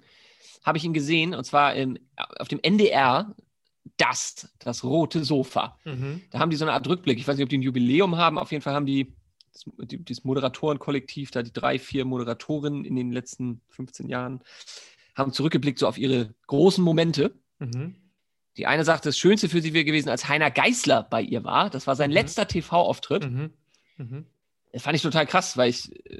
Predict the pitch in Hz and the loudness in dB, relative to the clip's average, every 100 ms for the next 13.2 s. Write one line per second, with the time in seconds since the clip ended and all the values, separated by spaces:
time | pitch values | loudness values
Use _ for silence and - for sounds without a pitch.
0 | - - 135 139 147 151 - 131 - 180 | -16 -10 -4 0 0 0 0 -2 2 2
1 | 170 165 _ _ _ _ _ _ _ _ | 2 0 _ _ _ _ _ _ _ _
2 | _ _ _ - - _ - 143 160 175 | _ _ _ -20 -20 _ -2 2 4 6
3 | 160 127 131 196 170 - 185 196 - 135 | 6 4 2 2 0 4 8 8 6 4
4 | 226 339 - _ _ - 143 139 147 - | 4 2 -8 _ _ -8 -6 -6 -8 -12
5 | _ _ - 185 247 - - - - - | _ _ 0 2 2 -2 -6 -6 -10 -20
6 | _ 135 123 139 170 160 - - - 156 | _ -12 -6 0 2 2 0 0 0 2
7 | 165 185 180 175 160 190 175 147 143 - | 4 2 2 0 2 0 0 -2 -4 -8
8 | - - 67 62 50 - 90 - - 117 | -10 -10 -8 -4 -2 0 2 2 -4 -8
9 | - 139 135 151 226 - 143 - 104 107 | -6 -6 -4 -2 -2 -2 -4 -4 -8 -8
10 | 127 - 104 151 139 - 226 269 285 247 | -6 -4 -4 -2 -4 -6 -4 -2 -2 -2
11 | 214 233 240 240 - 214 196 185 - - | 2 2 2 -2 0 2 2 -2 -10 -8
12 | 214 240 240 214 - 175 190 202 190 - | -2 -2 -2 -4 -4 -2 0 0 -2 -6
13 | - | -12